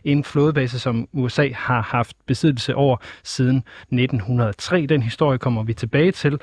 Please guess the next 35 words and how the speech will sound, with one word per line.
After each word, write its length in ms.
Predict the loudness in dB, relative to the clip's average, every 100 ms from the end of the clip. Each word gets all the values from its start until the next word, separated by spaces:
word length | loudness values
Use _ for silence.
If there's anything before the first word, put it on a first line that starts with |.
| -10 -18 -10 0
Men 320 | 2 2 0 -8 -20 -2
først 300 | 0 0 -4
så 220 | -4 -4
skal 200 | 0 -2
vi 40 |
dykke 220 | 0 2 2
ned 160 | 2
i 100 | 0
den 180 | 0 0
her 140 | 0
historie 520 | -2 -2 0 2 2 0
om, 300 | 0 0 -4 _ -20 -20 -20 _ 0
øh, 400 | 2 2 0 0
hvad 300 | 2 4 4
Guantanamo-fængslet 1000 | 2 2 2 2 2 0 0 -2 0 -2 0
er 220 | 0 0 -6 _ _
for 160 | -2
noget. 340 | 2 4 4 2 _ _
Øh, 540 | 2 4 4 2 0 -2
til 380 | 0 0 0 0
at 220 | -2 -2
gøre 240 | -2 0 -2 0
det, 160 | -2 -2 -12 -20 -8 -2
der 100 | 0
har 140 | 2
jeg 180 | 2 2
fået 180 | 2 2
lov 160 | 0
til 140 | -2 -2
at 80 | 0
ringe 180 | 0
til 300 | 0 0 0 0
juridisk 460 | 0 2 0 -2
chef 300 | -4 -2 -2 -4
i 200 | -4